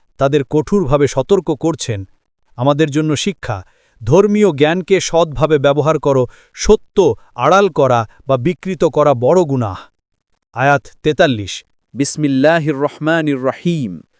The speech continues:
Speaker 1: ওয়া আকিমুস সালাতা ওয়া আতুজ যাকাতা ওয়ারকাউ মা'র রাকিঈন। অনুবাদ, আর তোমরা সালাত কায়েম করো, যাকাত প্রদান করো, এবং যারা রুকু করে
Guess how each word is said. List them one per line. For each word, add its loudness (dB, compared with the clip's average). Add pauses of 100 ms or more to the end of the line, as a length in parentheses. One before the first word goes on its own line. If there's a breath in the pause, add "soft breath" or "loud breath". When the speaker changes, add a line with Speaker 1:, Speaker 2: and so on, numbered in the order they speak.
(140)
Speaker 1:
ওয়া -2
আকিমুস 0
সালাতা 0
ওয়া 2
আতুজ -2
যাকাতা -2
ওয়ারকাউ 0
মা'র -2
রাকিঈন। -2 (300)
অনুবাদ, 2 (640 soft breath)
আর 0
তোমরা 2
সালাত 2
কায়েম 0
করো, 2 (220)
যাকাত 0
প্রদান 0
করো, 2 (240)
এবং 0
যারা 4
রুকু -2
করে 2